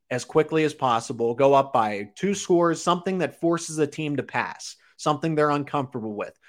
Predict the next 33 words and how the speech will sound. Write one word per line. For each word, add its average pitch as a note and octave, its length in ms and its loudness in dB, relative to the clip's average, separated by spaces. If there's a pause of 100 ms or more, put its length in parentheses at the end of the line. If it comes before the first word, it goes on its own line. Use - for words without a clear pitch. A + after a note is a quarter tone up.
(160)
Then E3+ 360 4
Manny D3+ 280 0
Diaz C3+ 320 2
can C#3 160 -4
unlock B2+ 460 0
the G3+ 80 0
defense F3 680 -2 (260)
and A#2+ 180 -6
start D3+ 360 4
with D3+ 100 0
those C3+ 180 2
blitzes. C#3+ 400 0
'Cause D3+ 140 -2
you F3 80 -2
can't, F#3+ 320 -2
you D#3+ 100 -2
showed, E3 440 2 (100)
Michigan D3+ 640 -4
showed D3 320 2
that C3 260 4
Penn D3 180 -4
State D3 440 -2
is, A#2 480 -4 (340)
uh, A#2 180 -8
abysmal C3 800 0
when C3 280 0
they C3+ 360 2
have C3+ 280 -2
to C3+ 60 -4
play B2 220 0
a G#2 60 -4
close D#3+ 420 0
game F3 380 -4